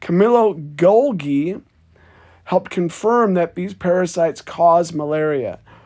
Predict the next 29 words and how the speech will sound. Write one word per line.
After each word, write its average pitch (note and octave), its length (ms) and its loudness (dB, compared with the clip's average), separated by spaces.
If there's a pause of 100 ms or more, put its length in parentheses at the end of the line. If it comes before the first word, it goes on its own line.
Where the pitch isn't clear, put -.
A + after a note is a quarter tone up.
(260)
Golgi G3+ 360 2
won F3+ 180 2
a E3+ 60 0
Nobel E3 400 2
Prize E3 560 0
in D3+ 160 -4
nineteen D#3+ 400 -4
oh D3 120 -4
six - 360 -8
for - 220 -6
unrelated D#3+ 680 0
studies. D3+ 540 -6 (340)
In D#3 160 -6
nineteen E3 380 -4
oh C#3+ 120 -4
seven, F#3 680 0 (400)
Laveran F#3 920 0
received D#3+ 540 -2
the D#3+ 100 -6
Nobel D#3 400 0
Prize D3 480 -2
for - 180 -10
discovering G3+ 680 0
the D#3 80 -4
single-celled G#3 760 -2
protozoan D#3 760 -4
that D3 180 -8
caused C3 480 -2
malaria. C#3 640 -4